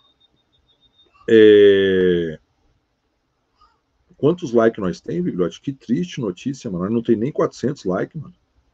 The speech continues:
Aí é momento de chorar, né, mano?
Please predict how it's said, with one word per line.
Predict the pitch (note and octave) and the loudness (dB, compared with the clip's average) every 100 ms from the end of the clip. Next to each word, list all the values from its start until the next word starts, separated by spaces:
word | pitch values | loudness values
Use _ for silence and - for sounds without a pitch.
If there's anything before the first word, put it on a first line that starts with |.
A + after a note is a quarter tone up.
| _ _ _ _ | _ _ _ _
Aí | G2 E2 G2 D#3 | -10 -6 -4 -4
é | G3 | -4
momento | G3 D#3 C#3 - D3+ | -8 -6 -6 -8 -12
de | |
chorar, | C3+ - E3+ F#2+ G#2+ | -8 -4 -2 -2 -4
né, | G#2 | -8
mano? | D#2+ C#2 | -12 -14